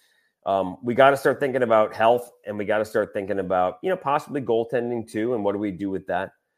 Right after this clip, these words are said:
But things like Turbo is just the best. I love Turbo. Uh, before the game, you know, he had the Turbo hat trick already, it, which was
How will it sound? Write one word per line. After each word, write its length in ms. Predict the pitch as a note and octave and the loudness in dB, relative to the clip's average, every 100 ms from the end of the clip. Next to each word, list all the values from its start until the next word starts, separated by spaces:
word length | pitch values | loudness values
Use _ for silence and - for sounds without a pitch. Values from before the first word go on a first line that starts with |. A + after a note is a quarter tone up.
| _ - | _ -6
But 180 | G#2+ D3 | -2 0
things 220 | C3+ A#2+ | 2 4
like 260 | B2 A2+ - _ _ _ | 4 2 -8 _ _ _
Turbo 640 | - C3 C3 A#2+ A2 G#2 G#2 _ _ _ | 0 4 6 8 6 4 0 _ _ _
is 300 | A2+ A2 G#2 | -4 -4 -6
just 360 | - A#2+ A2 - | 0 0 0 -4
the 60 | |
best. 540 | D#2+ D2 C#2 - - - _ _ _ _ | -8 -8 -8 -10 -20 -20 _ _ _ _
I 60 | G#2 | -6
love 280 | G#2 G2+ F2 | -2 -4 -4
Turbo. 560 | - F2+ D#2 D2 - _ | -6 -4 -4 -8 -10 _
Uh, 380 | G2+ F#2+ F#2+ F2+ - G2 | -4 -2 -2 -4 -8 -8
before 360 | A2+ - C#3 | -6 2 4
the 120 | B2 | 4
game, 560 | G#2 A#2+ A#2 A2 A2 - _ _ _ _ - | 0 0 0 0 -4 -10 _ _ _ _ -10
you 80 | G#2 | -6
know, 160 | F#2+ | -6
he 260 | F#2 - B2+ | -6 -2 2
had 220 | B2 A#2 | 2 2
the 80 | G#2+ | -2
Turbo 360 | - B2 A#2 | 2 4 6
hat 280 | G#2+ A2+ A2 | 4 2 0
trick 200 | - G2+ | -4 -4
already, 540 | G2+ F#2+ F#2+ F#2+ F2+ - _ _ _ - | -2 0 -2 -4 -8 -12 _ _ _ -12
it, 140 | G#2 | -8
which 180 | G#2+ G#2 | -6 0
was 320 | G#2 G2+ | 0 0